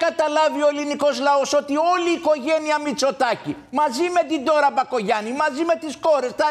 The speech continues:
νύψια, τα ξαδέλφια, μπορούν να αγοράσουν τη μισή Ελλάδα, γιατί η άλλη μισή Ελλάδα κοιμάται όρθια και πάει και τους ψηφίζει, πάει και τους δίνει ανοχή, τους δίνει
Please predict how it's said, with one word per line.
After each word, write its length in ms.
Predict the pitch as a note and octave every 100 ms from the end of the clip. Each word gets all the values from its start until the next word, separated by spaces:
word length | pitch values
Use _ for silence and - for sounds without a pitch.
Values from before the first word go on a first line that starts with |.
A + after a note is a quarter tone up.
| D4+
νύψια, 300 | E4 - A#3+
τα 60 | C#4 C#4
ξαδέλφια, 580 | D4+ D4+ D4+ - G#3 - - -
μπορούν 320 | D4 F4 F4
να 40 | E4+
αγοράσουν 420 | D4+ D#4 D#4+ C#4 C4
τη 80 | C#4 C#4
μισή 240 | G#3 F4 E4+
Ελλάδα, 360 | D4 C4+ B3 D4+ D4 - - G3+
γιατί 200 | D#4 D#4 F4
η 20 | F#4+
άλλη 140 | F#4+ F4+
μισή 200 | D4+ F#4+ F4
Ελλάδα 260 | D#4+ E4+ E4+ F4
κοιμάται 320 | F#4 F#4 F#4+ F#4+
όρθια 340 | F#4 D#4 G#3 - - - _ -
και 100 | E4
πάει 140 | F#4 E4+
και 80 | E4+
τους 100 | D4 C4+
ψηφίζει, 600 | F4+ C#4 E4+ G4+ G#3+ F#3+ - - _ -
πάει 120 | E4+ C#4
και 80 | C#4+
τους 100 | D#4 D4+
δίνει 180 | F#4 F4+
ανοχή, 420 | F4+ E4+ E4+ F#4+ D#4+ G3 - D#4+
τους 120 | C#4+
δίνει 200 | F#4 F#4